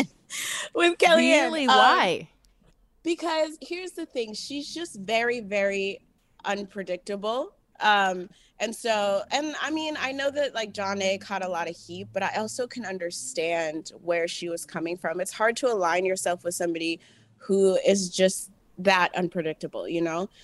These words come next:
Speaker 1: Um, as a person, I'm,
Speaker 2: Mm-hmm.
Speaker 1: like, I, I like her. She's, she's good people. But, um, just in a game sense, yeah. <laughs>
Speaker 2: Can you give an example of something she's, um, because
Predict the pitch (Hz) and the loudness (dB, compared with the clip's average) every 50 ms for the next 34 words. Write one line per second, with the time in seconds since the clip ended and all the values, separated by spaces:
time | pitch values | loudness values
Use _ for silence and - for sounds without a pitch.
0 | - _ _ _ _ - 196 196 185 180 175 180 175 175 - _ _ _ _ - | -20 _ _ _ _ 4 4 6 6 4 2 0 -2 -4 -8 _ _ _ _ 0
1 | 214 240 247 247 240 220 220 233 240 247 - 269 269 - 247 165 165 165 190 196 | 0 2 2 0 -2 -2 0 0 0 2 4 4 6 6 4 2 2 0 0 0
2 | 208 190 185 - - 196 196 196 190 - 127 180 180 180 160 156 165 175 - - | 0 0 0 0 0 2 2 2 2 2 0 -2 -2 -2 -2 -2 -2 -4 -4 -4
3 | 202 180 175 175 190 - - - 180 170 165 160 156 - - - - - 170 165 | -4 -2 -2 -2 -4 -6 -8 -8 -6 -6 -6 -6 -8 -10 -12 -12 -12 -10 -10 -8
4 | - 175 165 165 - 170 160 - - 151 160 190 214 - _ _ _ _ _ _ | -4 -4 -4 -4 -4 -6 -6 -4 -4 -4 -4 -4 -4 -8 _ _ _ _ _ _
5 | _ _ _ - 185 190 185 170 175 - - - 160 165 160 156 156 147 127 165 | _ _ _ 4 6 6 6 6 4 2 0 -2 -2 -4 -4 -4 -6 -8 -6 -4
6 | 196 196 190 - - - - - 196 190 180 175 156 151 170 180 185 190 190 190 | -2 -2 -2 -2 -6 -6 -4 -2 -2 -2 -2 -4 -4 -4 -2 -2 -2 -2 -4 -6
7 | - - 165 160 185 240 294 - - - - - - _ _ _ _ _ _ _ | -6 -6 -6 -6 -4 -6 -6 -8 -10 -12 -14 -16 -18 _ _ _ _ _ _ _
8 | _ - 165 143 87 - - - _ _ _ _ - 320 349 311 277 277 311 233 | _ -10 -8 -8 -8 -8 -12 -16 _ _ _ _ 0 0 2 2 2 0 0 0
9 | 220 208 233 254 262 240 202 160 185 185 190 185 - 190 185 165 - 196 180 - | 0 -2 -2 -2 -2 -2 -2 -2 -2 -2 0 0 -2 -2 -2 -2 -4 -6 -4 -4
10 | 190 175 170 - - 180 170 151 165 151 180 214 - 240 233 | -4 -6 -6 -6 -8 -8 -6 -6 -6 -6 -6 -4 -4 -4 -4